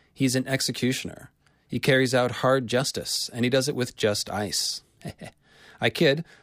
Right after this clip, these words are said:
but my point is that Jon is doing a quintessential Ned Stark impression in this chapter, where his sword shines with morning light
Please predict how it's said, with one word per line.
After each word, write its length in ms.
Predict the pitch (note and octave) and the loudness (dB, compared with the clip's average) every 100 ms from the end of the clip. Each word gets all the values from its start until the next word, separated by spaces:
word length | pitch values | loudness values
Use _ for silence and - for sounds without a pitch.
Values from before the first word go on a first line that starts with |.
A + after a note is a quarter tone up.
| _ | _
but 100 | C3 | 2
my 140 | C3 | 2
point 340 | - - F#2+ F2+ | 2 0 -2 -2
is 100 | G2+ | -2
that 180 | A2+ G2+ | -2 -2
Jon 360 | A2+ A2 A2 | -2 0 0
is 120 | A2 | -2
doing 260 | - A2+ A2 | -2 -2 0
a 100 | G#2 | -4
quintessential 680 | - B2 A2 - A2+ A#2 G#2+ | -4 -4 -2 -2 -2 0 0
Ned 220 | G#2 G#2 | 0 -2
Stark 360 | - A2 G2+ | 0 0 0
impression 500 | G#2 - G2 - E2+ | -2 -4 -4 -4 -6
in 100 | E2 | -4
this 160 | G#2 G2 | -2 -2
chapter, 540 | - A2 G2+ F2+ A2 - - _ - | 0 0 -2 -4 -6 -8 -16 _ 0
where 140 | C3 | 2
his 260 | A2+ A2+ - | 2 -2 0
sword 360 | A2+ G#2 G#2 | 2 2 0
shines 460 | - A2 G2+ G#2 - | -2 -2 -2 -4 -4
with 220 | G2+ - | -6 -2
morning 340 | G#2 B2+ A#2 | 0 0 0
light 460 | G#2 D3+ G2+ A2+ - | 0 -2 -2 -6 -10